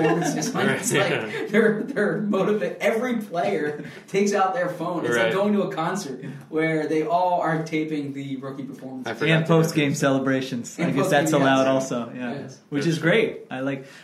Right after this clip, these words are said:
Speaker 3: I, I will say it has been nice, uh, unfollowing many of those accounts on
Speaker 2: Mm-hmm.
Speaker 3: Instagram. <laughs>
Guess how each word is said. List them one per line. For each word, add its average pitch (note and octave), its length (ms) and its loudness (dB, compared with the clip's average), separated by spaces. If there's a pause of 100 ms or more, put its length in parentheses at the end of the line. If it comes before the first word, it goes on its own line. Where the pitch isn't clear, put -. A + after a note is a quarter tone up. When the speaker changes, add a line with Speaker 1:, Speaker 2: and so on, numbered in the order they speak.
Speaker 3:
I, D3+ 240 4
I D3+ 60 4
will E3 200 4
say E3+ 240 4
it C3+ 120 2
has C#3+ 260 2
been C#3 280 -2
nice, C3+ 440 0
uh, B2 460 -6 (220)
unfollowing C3 680 0
many B2 240 -4
of A#2+ 80 -2
those A#2 180 -6
accounts - 460 -2
on F#3+ 160 4
Speaker 2:
Mm-hmm. G3+ 100 2
Speaker 3:
Instagram. - 680 2 (1040)
<laughs> - 140 0